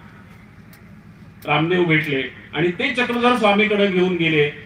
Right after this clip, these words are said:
तिथं मध्ये पुन्हा प्रॉब्लेम झाला की ह्या निघून गेल्या, गोदावरीच्या काठावर झोपडं बांधून दोन विधवा लेकी आणि एक. त्या काळामध्ये खूप विचित्र परिस्थिती होती,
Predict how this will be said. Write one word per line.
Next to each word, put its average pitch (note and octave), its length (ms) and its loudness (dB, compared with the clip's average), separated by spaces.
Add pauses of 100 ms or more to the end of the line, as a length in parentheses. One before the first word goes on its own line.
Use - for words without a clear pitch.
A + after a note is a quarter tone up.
(180)
तिथं G#3+ 260 0
मध्ये G#3 220 2
पुन्हा A3+ 220 0
प्रॉब्लेम G#3+ 460 2
झाला F3+ 380 4 (680)
की G#3 120 2
ह्या G3+ 140 6
निघून G#3 260 0
गेल्या, G#3 720 2 (440)
गोदावरीच्या G3+ 520 2
काठावर F#3+ 380 0
झोपडं F#3 380 0
बांधून F#3+ 300 2
दोन F#3+ 400 2 (340)
विधवा F#3 320 4
लेकी F#3 520 2 (240)
आणि F#3 200 -2
एक. F#3 240 2 (840)
त्या A#3 180 2
काळामध्ये G#3+ 840 0 (1000)
खूप D4 180 -6 (100)
विचित्र C4+ 540 -2
परिस्थिती A3 540 -2
होती, C3+ 280 -6